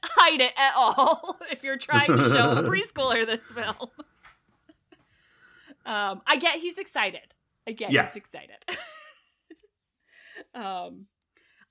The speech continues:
Speaker 1: I'm trying to think. I, I knew they must be quoting a real song. Like,
Speaker 2: Yeah.
Speaker 1: it doesn't sound like something that they made up for the film, but I never knew anything about it. And I learned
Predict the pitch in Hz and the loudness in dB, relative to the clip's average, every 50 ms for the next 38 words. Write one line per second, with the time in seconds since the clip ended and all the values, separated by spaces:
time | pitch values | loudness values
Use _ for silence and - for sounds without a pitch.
0 | - - 339 381 440 - 523 539 554 554 554 539 508 466 381 285 - _ - 339 | 0 0 0 0 -2 -4 -4 -4 -4 -4 -6 -6 -6 -8 -8 -12 -8 _ 0 0
1 | 294 - _ _ _ _ _ _ _ _ _ _ - - 320 370 359 359 339 349 | 0 -2 _ _ _ _ _ _ _ _ _ _ -6 -2 -2 -2 -2 -2 -4 -4
2 | 370 392 427 440 453 466 440 381 277 330 330 330 330 - - - 311 302 302 285 | -2 -2 -4 -4 -4 -6 -6 -6 -6 -6 -6 -6 -6 -8 -12 -12 -10 -8 -6 -6
3 | 285 285 269 262 254 254 _ _ _ _ _ _ _ _ _ _ _ _ _ _ | -4 -4 -4 -4 -6 -8 _ _ _ _ _ _ _ _ _ _ _ _ _ _
4 | _ _ _ - - - 320 285 285 302 311 285 277 254 220 247 240 233 240 240 | _ _ _ -12 -4 0 2 2 2 0 0 -2 -2 -2 -2 0 0 0 0 -2
5 | - - 220 190 208 226 233 254 262 269 240 240 240 - 311 - - - - 311 | -4 -4 -2 0 0 0 0 -2 -2 -2 -2 -2 2 4 6 4 4 2 -2 -4
6 | 302 302 302 339 339 254 - - - 226 233 240 262 262 262 294 277 269 285 285 | -4 -4 -2 -4 -6 -8 -2 2 4 4 4 2 0 -4 -4 -4 -6 -4 -6 -8
7 | 269 277 311 311 285 294 302 302 302 294 - 294 294 302 311 302 311 311 294 294 | -8 -8 -8 -8 -6 -4 -4 -4 -4 -4 -4 -4 -2 -2 -2 -2 0 -2 0 0
8 | 277 254 - - 240 262 269 302 320 311 294 359 339 294 277 269 262 269 - 240 | 2 2 2 4 4 4 4 4 2 0 0 -2 -4 -2 -2 -2 -2 0 -2 -2
9 | 240 262 - - 269 247 233 220 233 226 233 233 233 226 202 190 - - 240 240 | -2 -4 -4 -6 -6 -6 -4 -2 0 0 0 0 0 -2 -2 -2 -4 -2 -2 -2
10 | 233 208 - - 226 240 247 254 247 269 269 269 269 269 269 269 269 - | -2 -4 -2 -2 0 0 0 -2 -2 -2 0 0 0 -2 -2 -6 -10 -12